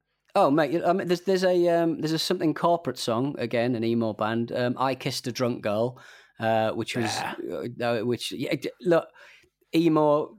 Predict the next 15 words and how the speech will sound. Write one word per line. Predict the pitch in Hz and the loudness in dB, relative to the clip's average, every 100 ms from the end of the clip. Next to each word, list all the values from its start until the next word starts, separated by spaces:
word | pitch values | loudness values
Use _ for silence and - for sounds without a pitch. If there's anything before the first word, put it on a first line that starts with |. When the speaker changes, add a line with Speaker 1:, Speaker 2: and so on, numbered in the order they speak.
| - | -2
Speaker 1:
lads, | 147 143 135 - | 2 2 0 -6
th-, | - 147 | -6 -2
look, | 143 135 123 | 0 0 0
b-, | 147 | -6
th-, | 131 - 151 | -6 -6 -6
the | 131 147 139 | -2 0 0
dominoes | 131 165 170 160 156 | 2 2 4 2 0
are | |
falling | - 165 156 147 | 2 2 2 2
left, | 151 - | 0 2
right, | 147 | 0
and | 143 | 0
centre. | - 143 135 151 143 139 - - _ - | 0 0 0 2 2 0 -12 -20 _ 2
Problematic | 226 220 214 196 160 | 4 6 6 4 2
men, | 151 151 147 | 2 4 2